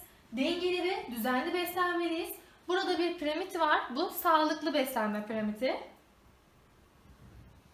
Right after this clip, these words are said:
Evet. Ve aşılarımızı zamanında yaptırmalıyız. Hastalanınca doktora gitmeliyiz ve doktorun verdiği ilaçları kullanmamız gerekiyor. Temiz havadan yararlanmalı ve spor yapmalıyız.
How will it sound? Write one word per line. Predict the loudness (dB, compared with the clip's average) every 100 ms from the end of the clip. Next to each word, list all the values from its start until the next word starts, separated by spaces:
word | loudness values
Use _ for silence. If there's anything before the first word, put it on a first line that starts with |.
| -20 -20 -20 -20 -20 -20 -16
Evet. | -12 -12 -12 -12 -12 -14 -20 -20 -2
Ve | 2 4 2 -4 -12 -6
aşılarımızı | -4 -4 0 0 0 0 -2 -2 -2
zamanında | -2 0 0 0 -2 -2
yaptırmalıyız. | 0 0 -2 -4 -8 -8 -6 -6 -6 -6 -8 -14 -20 -6
Hastalanınca | -4 -2 0 0 0 -2 -2 -4 -2
doktora | -2 -2 -2 -4
gitmeliyiz | -2 -4 -6 -4 -4 -4 -8 -18 -6
ve | -2 0 -2
doktorun | -4 -4 -2 -2 2
verdiği | 2 0 -4 -6
ilaçları | 0 0 0 -4 -6 -6 -6
kullanmamız | -2 0 0 -4 -6 -8
gerekiyor. | -6 -8 -10 -6 -6 -6 -14 -20 -20 -20 -20 -20 -20 -20 -20 -20 -20 -20 -20 -20 -20 -14
Temiz | -6 -4 -2
havadan | 0 2 2 2
yararlanmalı | 2 2 2 2 0 -2 -4 -6 -2
ve | -2 -2
spor | -8 -6 -2 0
yapmalıyız. | 0 -4 -4 -6 -4 -4